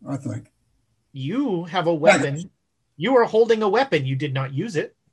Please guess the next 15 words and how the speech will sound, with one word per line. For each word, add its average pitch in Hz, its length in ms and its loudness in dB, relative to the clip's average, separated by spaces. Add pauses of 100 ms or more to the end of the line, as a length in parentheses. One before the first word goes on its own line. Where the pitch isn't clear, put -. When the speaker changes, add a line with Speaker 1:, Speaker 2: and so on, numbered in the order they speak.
(640)
Speaker 2:
What 190 340 0
Speaker 1:
Uh, - 60 2
Speaker 2:
difference 202 420 -4
would 185 180 2
knives 170 480 0
and, 156 320 -6
and 156 220 -4
explosives 151 640 -6
have 131 160 -8
made 123 300 -8 (460)
other 160 260 2
than 139 440 -2 (920)
destroying 151 600 -4
this 135 140 -6
building? 113 380 -10